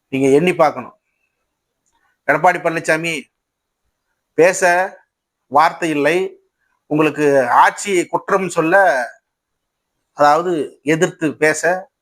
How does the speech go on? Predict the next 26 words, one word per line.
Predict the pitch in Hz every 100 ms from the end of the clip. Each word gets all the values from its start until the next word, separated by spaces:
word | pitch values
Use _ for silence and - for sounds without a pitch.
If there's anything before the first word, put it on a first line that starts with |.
| _ _ _ _
எதிர்வாதம் | 156 175 220 214 196 180
வைக்க | 175 160 202 185 143 - _
கருத்துக்கள் | 180 190 - 180 170
இல்லை | 160 151 131 113
என்றால், | 143 170 208 180 - _ _ _ _ _ _ _ _ _ _ _ _ _ _ 160
"வேணா | 170 180
நீங்க | 165 156
வாங்க, | 160 185 160 - - _ _ _
நாங்க | 156 156
எழுதி | 175 185
தரோம், | 170 - - _ _ _ _ _ _ _ _ _ _
பேசுங்க," | 175 165 151 127 - _ _ _ _ _ _ _ _ _ _ -
உங்களுக்கு | 143 151 151 143 117 -
அதை | - 160
சொ-, | 156
எழுதி | 165 180
கொடுக்க | 180 170
கூட | 175 185
ஆள் | 147 147 143
இல்லை. | 135 - _ _ _ _ _ _ _
அப்படிங்கும் | 135 151 160 151
போது | 147
தான் | 147 180
எங்களுக்கு | 165 143 135 147
துயரமா | 165 180 180
இருக்கு. | 160 135